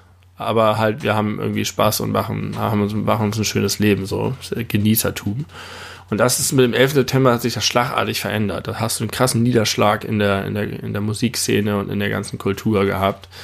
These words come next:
wo alles sofort einen politischeren, düsteren, apokalyptischeren Einschlag bekommen hat. Und ich hab vorhin tatsächlich auch überlegt, wie das eigentlich mit den achtzigern waren, weil ich glaube, dass die achtziger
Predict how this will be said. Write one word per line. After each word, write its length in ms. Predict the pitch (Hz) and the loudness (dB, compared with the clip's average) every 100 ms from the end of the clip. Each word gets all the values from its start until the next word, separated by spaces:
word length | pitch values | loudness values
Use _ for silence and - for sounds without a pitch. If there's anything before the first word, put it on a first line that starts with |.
| - - - - - - | -18 -18 -18 -20 -20 -6
wo 80 | 110 | 0
alles 260 | 95 113 - | 4 4 2
sofort 340 | 113 - 117 | -2 2 0
einen 80 | 117 | 2
politischeren, 840 | 117 120 131 - 113 110 110 107 | 0 2 2 2 2 2 2 0
düsteren, 640 | 135 127 - 120 113 110 95 | 0 0 2 2 4 2 -2
apokalyptischeren 800 | - 117 113 117 120 - 113 107 | -6 -2 0 0 0 -2 -2 0
Einschlag 400 | 110 - 110 - | -2 -2 -6 -8
bekommen 340 | - 95 95 | -8 -8 -4
hat. 220 | 101 127 - - - - - - | -4 -6 -10 -20 -20 -20 -20 -8
Und 60 | 110 | 0
ich 80 | 135 | 2
hab 100 | 147 | 2
vorhin 160 | 175 165 | 2 2
tatsächlich 380 | 151 165 151 | 2 2 2
auch 140 | 139 151 | 2 2
überlegt, 340 | 139 135 143 | 2 2 2
wie 60 | 143 | 0
das 140 | 131 | -2
eigentlich 160 | 127 131 | -2 -2
mit 120 | 135 | -2
den 80 | 131 | -2
achtzigern 560 | 131 151 - 151 143 131 | -2 -2 -4 -2 0 2
waren, 240 | 127 135 | 2 4
weil 120 | 135 | 2
ich 100 | 117 - | -2 0
glaube, 220 | 127 135 | 0 0
dass 100 | 131 | -2
die 160 | - - | -4 -2
achtziger 720 | 131 - - 143 131 131 | -2 -4 -6 2 4 2